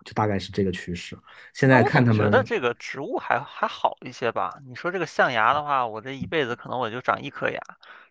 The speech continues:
Speaker 2: 然后你挖了就没了。我这植物的话，我分个叉儿给你，你这不就长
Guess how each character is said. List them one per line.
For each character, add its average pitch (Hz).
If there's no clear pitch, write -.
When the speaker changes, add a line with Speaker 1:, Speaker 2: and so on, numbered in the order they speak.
Speaker 2:
然 117
后 113
你 113
挖 117
了 123
就 113
没 107
了。 107
我 117
这 196
植 -
物 202
的 175
话， 175
我 131
分 -
个 208
叉 -
儿 135
给 131
你， 151
你 107
这 151
不 -
就 202
长 120